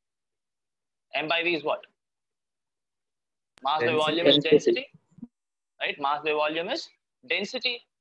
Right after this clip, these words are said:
Speaker 1: And I have this, uh, acceleration due to gravity.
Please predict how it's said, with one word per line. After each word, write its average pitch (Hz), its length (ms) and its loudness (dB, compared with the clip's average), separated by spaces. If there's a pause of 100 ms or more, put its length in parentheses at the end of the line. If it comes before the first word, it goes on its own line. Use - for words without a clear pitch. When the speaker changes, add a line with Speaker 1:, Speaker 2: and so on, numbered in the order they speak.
Speaker 1:
And 156 380 0
I 156 140 -2
have 175 400 -2
this, 175 420 -2 (260)
uh, 123 420 2 (180)
acceleration 185 580 -4
due 160 180 -6
to 160 80 -8
gravity. 147 720 -2